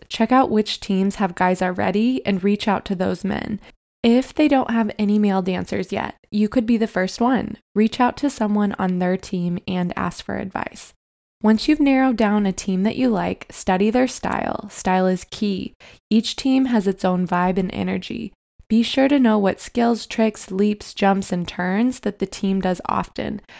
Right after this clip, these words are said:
Perfect those skills. What does being an N F L cheerleader mean to you? It means so much to me.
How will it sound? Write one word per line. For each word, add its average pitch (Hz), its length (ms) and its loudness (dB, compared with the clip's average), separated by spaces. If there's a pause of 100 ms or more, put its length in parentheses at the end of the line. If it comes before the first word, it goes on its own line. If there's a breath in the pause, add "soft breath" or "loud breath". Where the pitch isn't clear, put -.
(140 loud breath)
Perfect 208 480 0
those - 180 -2
skills. - 500 -8 (460 soft breath)
What 254 160 0
does 320 240 4
being 254 300 4
an 220 200 4
N 202 120 2
F 196 160 0
L 185 120 0
cheerleader 185 520 -6
mean 208 220 -4
to - 120 -10
you? 202 380 -4 (520)
It 220 280 0
means 226 340 4
so 226 500 6
much 214 360 2
to - 100 -6
me. 220 320 -8